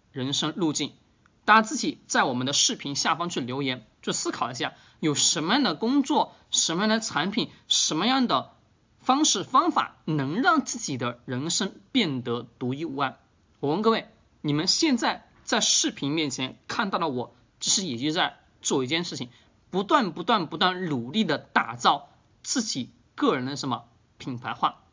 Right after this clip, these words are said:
但不要认为什么品牌化特别难去打造，那的确做起来是很困难，但是你永远是记得，坚持下去一定什么？会产生一定的收益。那么其实不断、不断去输出正确的价值观、正确的知识体系，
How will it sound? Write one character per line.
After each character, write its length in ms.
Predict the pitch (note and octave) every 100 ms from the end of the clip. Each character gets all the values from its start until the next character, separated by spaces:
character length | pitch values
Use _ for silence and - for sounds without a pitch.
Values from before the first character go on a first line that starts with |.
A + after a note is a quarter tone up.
| _ _ _
但 160 | D4+ A3+
不 80 |
要 80 | C4
认 140 | D#4+ C4+
为 100 | C4+
什 100 | G3
么 80 |
品 200 | E3+ C#3+
牌 100 | C3
化 300 | E3+ G#3+ - - -
特 100 | G#3+
别 80 | G3+
难 340 | D#3+ B2+ D3+ -
去 140 | -
打 160 | B2 A#2
造， 240 | C3+ - -
那 100 | A3+
的 240 | A3 C#3
确 280 | D3+ C#4+ - - _ _
做 280 | - F4 A#3
起 180 | - D3
来 220 | B2+ -
是 220 | - D#4
很 200 | - B2
困 180 | - D3
难， 200 | B2 - _ _
但 80 | A#3+
是 120 | -
你 260 | C#3 A#2+ A#2
永 160 | C3 D3+
远 80 | D3+
是 120 | C#3+
记 180 | D3 C3+
得， 160 | B2 - _ -
坚 300 | - E4+ F4+
持 160 | -
下 200 | D3+ G3
去 140 | E3+ -
一 80 | C3+
定 160 | E3+
什 120 | F3+ B2
么？ 120 | - _ _
会 400 | - D4+ G3+ - _ -
产 340 | - C#3 B2
生 220 | B2 E3+
一 40 | C3
定 140 | D3+
的 160 | C#3 -
收 260 | - C#3
益。 120 | C#3 - _ _
那 80 | -
么 80 | C#4+
其 140 | -
实 220 | B3 D4 - _ -
不 120 | G#3+
断、 220 | C#4+ A3+
不 80 | G#3+
断 120 | G#3+
去 120 | F#3+
输 240 | G#3+ - C4+
出 280 | - C#4 - _ _
正 300 | - F#4 A#3+
确 160 | - A3
的 120 | D3
价 300 | - D#4 F3
值 160 | C3+ D3
观、 320 | G3 G3+ G#3
正 240 | - G#3+
确 120 | E3 D3+
的 80 |
知 120 | C3 A3
识 80 | A3
体 280 | - A#2+
系， 320 | A#2 - A2+